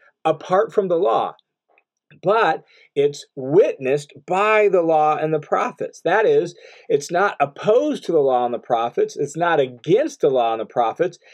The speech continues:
It's testified to by the law and the prophets. That is, the righteousness of God, even though it's apart from the Torah, is what God was intending all along,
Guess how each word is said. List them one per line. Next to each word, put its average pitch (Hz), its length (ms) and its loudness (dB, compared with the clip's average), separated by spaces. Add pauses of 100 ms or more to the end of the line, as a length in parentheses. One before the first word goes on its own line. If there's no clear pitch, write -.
(120)
It's 156 320 -4
testified 185 840 0
to 165 200 -4
by 220 480 -2
the 151 120 2
law 113 300 0
and 104 80 -6
the 104 60 -8
prophets. 104 600 -6 (400)
That 208 240 2
is, 156 320 0 (200)
the 151 100 4
righteousness 151 720 -2
of 131 200 -2
God, 151 420 0 (540)
even 214 400 -2
though 180 180 4
it's 170 140 0
apart 185 440 0
from 175 140 -2
the 160 100 2
Torah, 160 720 0 (240)
is 165 380 0
what 180 260 0 (180)
God 185 300 2
was 165 160 2
intending 175 640 -2
all 151 320 2
along, 151 480 0